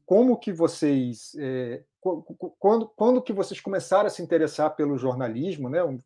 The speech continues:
falem um pouco da trajetória de vocês que levaram vocês a serem jornalistas, mas eu queria pedir pra vocês tentarem lembrar, pro Arthur é fácil, porque ele tá nessa geração, mas pro,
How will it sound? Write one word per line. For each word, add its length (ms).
falem 240
um 60
pouco 320
da 100
trajetória 600
de 80
vocês 400
que 100
levaram 380
vocês 400
a 80
serem 300
jornalistas, 680
mas 140
eu 80
queria 220
pedir 240
pra 100
vocês 340
tentarem 440
lembrar, 440
pro 120
Arthur 260
é 40
fácil, 420
porque 200
ele 220
tá 180
nessa 280
geração, 420
mas 180
pro, 240